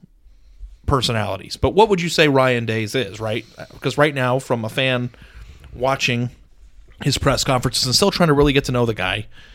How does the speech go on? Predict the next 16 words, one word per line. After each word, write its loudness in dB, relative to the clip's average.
I -2
would 2
say 2
that, 2
for 0
a 4
lack -2
of -2
a -2
better 2
word, -2
he's -6
kind -6
of -4
bland. -2
So, 4